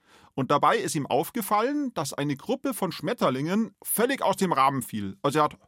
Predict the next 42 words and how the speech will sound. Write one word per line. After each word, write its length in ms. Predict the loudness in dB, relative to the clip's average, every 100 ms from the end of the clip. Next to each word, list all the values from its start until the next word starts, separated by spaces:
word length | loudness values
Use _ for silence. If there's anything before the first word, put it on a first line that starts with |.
| _
viele 260 | -2 -2
Schmetterlinge 520 | 0 0 0 0 -2
gefangen, 440 | -4 -2 0 -2 -4
aber 380 | 0 2 0 -2 _
die 80 | -6
sind 140 | -2
meistens 440 | 0 -2 -4 -8 -4
weggeflogen. 800 | -4 -2 -2 0 0 0 -2 -2
Wenn 100 | 0
er 140 | -2
sich 260 | -4 -6 -2
angepirscht 600 | 0 -2 -2 -2 -2 -2
hat, 200 | -2 -2
sind 300 | -8 -8 -6
die 80 | -2
dann, 300 | 0 0 -6 -12 -20 -20 _
äh, 140 | -6 -4
in 120 | -2
die 80 | 0
Baumkronen 640 | 2 4 2 0 0 0
rauf 380 | 2 2 2 -2
oder 160 | -4
haben 120 | -2 -4
sich 200 | -6 -4
im, 240 | -4 -4
im 100 | -6
Schatten 300 | -4 -2 -2
des 160 | -2 2
Waldes 340 | 2 2 -4
versteckt. 560 | -6 -6 -6 -8 -10 -20 -20 -20 -12 -2
Aber 200 | 2 4
eine 200 | 4 2
Gruppe, 380 | 0 2 2
die 120 | 0 -4
flog 400 | 0 0 0 -2
unbeirrt, 640 | 0 2 0 4 2 2 0
ganz 320 | 0 0 0
langsam 480 | 2 2 0 0 2
gaukelnd 640 | 0 2 2 0 -2 -2
durch 160 | -4
die 100 | -2
Gegend 520 | -4 -2 -2 -2 -4